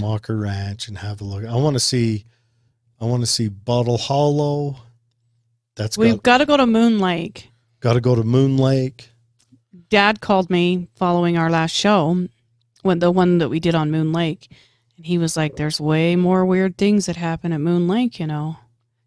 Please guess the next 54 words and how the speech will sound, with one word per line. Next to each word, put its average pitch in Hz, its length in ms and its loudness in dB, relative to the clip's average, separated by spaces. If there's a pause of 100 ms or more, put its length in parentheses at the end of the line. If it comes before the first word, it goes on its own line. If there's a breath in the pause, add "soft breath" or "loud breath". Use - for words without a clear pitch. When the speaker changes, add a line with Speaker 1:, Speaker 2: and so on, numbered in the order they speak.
(120)
Speaker 2:
You 170 60 -8
gotta 170 160 2
go 180 120 4
there 180 140 6
on 180 100 4
a 180 60 4
full 175 220 0
moon." 160 280 0
So 170 220 0
let's 233 340 2
plan 302 320 0
a 294 60 0
time 170 680 -4
to - 120 -12
go 170 180 -6
to 165 80 -2
Moon 160 240 0
Lake 151 220 -4
on 156 80 -4
a 156 60 -4
full 143 200 -10
moon. 175 300 -10
Speaker 1:
Perfect. - 500 -2 (140)
We'll 113 120 -8
plan 104 320 -8
it. - 100 -16 (100)
Speaker 2:
We'll 180 160 4
Speaker 1:
Everyone, 143 160 2
Speaker 2:
camp. 170 340 0 (840)
Speaker 1:
thanks 143 240 0
for 143 80 -2
joining 135 400 4
us. 135 260 -2 (280)
Uh, 120 340 2
sorry 175 400 0
about 156 320 -2
the 160 120 -2
horrendousness. 135 840 -2
This 160 160 0
is - 60 -4
a 247 60 -4
quicker 247 380 -4
show, 123 260 0
though. 101 260 -6 (200 soft breath)
Speaker 2:
Yeah. 165 320 -6
Speaker 1:
When 147 160 4
it's 147 160 -2
this 180 180 0
ugly, 165 420 0
even 123 280 -2
we 151 140 -4
can't 107 240 -10
hang 107 240 -10
on. 95 240 -16